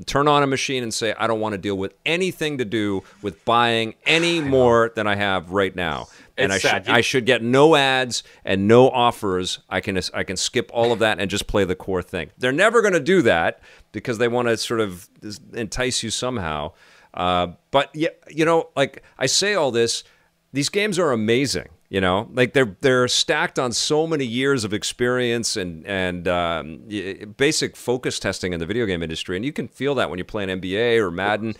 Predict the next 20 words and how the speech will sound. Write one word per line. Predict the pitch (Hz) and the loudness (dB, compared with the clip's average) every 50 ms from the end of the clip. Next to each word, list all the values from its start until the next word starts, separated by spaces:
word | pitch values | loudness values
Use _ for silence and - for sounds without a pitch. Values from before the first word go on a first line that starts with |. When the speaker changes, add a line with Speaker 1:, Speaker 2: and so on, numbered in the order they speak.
| - - - - | -14 -20 -20 -18
Speaker 2:
Yeah. | 104 107 | -12 -10
Speaker 1:
You | 107 107 | -8 -4
can | 226 165 | -4 -4
complain | - - 127 - - 127 143 143 131 117 | -2 -4 -4 -4 -2 -2 -2 0 0 -2
that, | 101 104 - | -2 -4 -4
uh, | 110 117 | -4 -4
all | 110 104 127 127 127 | -2 2 4 4 4
you | 113 104 101 | 4 2 0
want, | 113 139 147 117 87 - | 0 2 0 0 0 0
but | 104 95 - - - - - _ _ _ - | -2 -4 -4 -8 -20 -20 -20 _ _ _ -4
there | 214 196 | -2 0
are | 180 151 131 | 2 2 2
literally | 127 151 185 175 - - 147 120 107 110 104 | 2 2 2 0 0 0 -2 -2 -2 -2 -4
thousands | - - _ - 180 175 175 175 180 160 117 127 131 120 104 | -6 -6 _ 0 0 2 2 2 2 2 0 -2 -4 -4 -2
of | 113 104 | 0 2
hours | 123 127 131 135 127 120 117 98 90 | 2 2 4 4 2 2 0 0 -2
of | 98 80 - | -6 -8 -10
pl-, | - - - - | -16 -18 -10 -6
uh, | 135 127 101 | -4 -4 -2
uh, | - 120 113 | -2 -4 -4